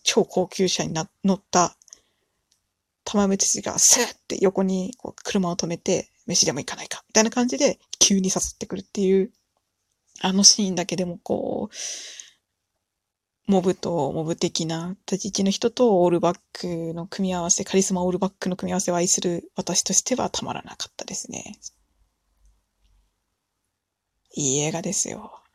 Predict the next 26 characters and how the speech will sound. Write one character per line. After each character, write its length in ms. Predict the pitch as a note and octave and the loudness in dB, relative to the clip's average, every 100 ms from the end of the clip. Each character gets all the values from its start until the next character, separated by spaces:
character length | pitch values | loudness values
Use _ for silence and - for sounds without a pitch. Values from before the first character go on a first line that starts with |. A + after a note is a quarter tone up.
| _ | _
で、 80 | G3+ F#3+ | -8 -6
ま 80 | |
あ、 40 | F3+ | -2
そ 180 | - - | -2 -2
こ 180 | - | -10
が 120 | - - | -10 -6
ま 140 | D#3+ | -8
た 200 | - D3+ | -4 -6
こ 300 | - - D3+ | -4 -4 -2
う、 40 | - | 0
エ 80 | F#3 | -2
ゴ 180 | - | -2
と 400 | F#3 F3 E3+ D#3+ D#3+ | -6 -2 0 0 -2
そ 160 | E3+ | -4
の 280 | E3 C#3+ F#3+ - - - - _ _ _ _ _ | -6 -8 -10 -10 -8 -8 -12 _ _ _ _ _
残 260 | - F3 D#3+ | -2 -2 0
酷 260 | E3 D3+ D#3 | -4 -4 -4
な 480 | D#3 D3+ D3 - - _ _ _ _ _ _ _ _ _ _ | -2 -4 -6 -10 -16 _ _ _ _ _ _ _ _ _ _
リ 80 | - | -4
ュ 20 | |
ウ 40 | D3+ | -2
イ 220 | F3+ F3 | -2 -4
ー 20 | |
フ 100 | F3 | -2
ァ 40 | D3+ | -2
の 300 | D#3 D#3+ - | -4 -8 -12